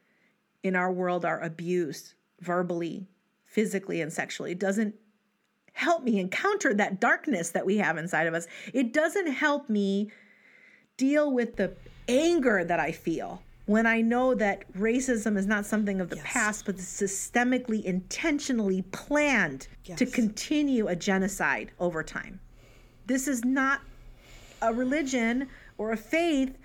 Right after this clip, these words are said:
Speaker 1: or an experience of God that helps me understand the
Speaker 2: Yes.
Speaker 1: world that I live in, so
Speaker 2: Yes.
Speaker 1: I'm outta here. And I could totally understand that. And so I think if we had rituals, spaces, practices,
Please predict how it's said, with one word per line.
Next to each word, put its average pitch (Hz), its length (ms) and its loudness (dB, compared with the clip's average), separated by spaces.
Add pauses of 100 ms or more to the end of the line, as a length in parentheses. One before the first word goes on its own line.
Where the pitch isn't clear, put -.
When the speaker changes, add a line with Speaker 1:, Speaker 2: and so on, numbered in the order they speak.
(180)
Speaker 1:
or 214 100 -2
an 214 60 -2
experience 285 680 0
of 202 120 0
God 190 440 0 (200)
that 170 120 -2
helps 320 420 0
me 294 140 0
understand 185 640 0
the 170 140 -2
Speaker 2:
Yes. 175 100 -2
Speaker 1:
world 226 240 2
that 240 140 2
I 240 100 2
live 175 240 -2
in, 165 300 -2 (200)
so - 180 -6
Speaker 2:
Yes. 156 100 -10
Speaker 1:
I'm 208 260 0
outta 151 220 -2
here. 160 400 -12
And 202 100 -2
I 233 80 0
could 226 160 -6
totally 220 300 -2
understand 220 460 -4
that. - 220 -10
And 196 140 -4
so 196 280 0 (580)
I 190 120 0
think 214 280 -2
if 208 160 -4
we 180 140 0
had 233 580 -2 (440)
rituals, 185 840 -2 (720)
spaces, 180 1040 -4 (180)
practices, 185 1080 -4